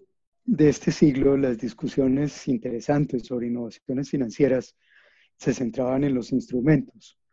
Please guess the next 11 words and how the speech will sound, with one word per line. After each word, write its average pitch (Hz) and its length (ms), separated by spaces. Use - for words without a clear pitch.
en 123 320
derivados 117 540
más 127 160
sofisticados, 143 1120
en 123 100
estructuras 131 880
más 127 280
ingeniosas, 131 840
en 120 400
trading 131 400
cuantitativo. 127 840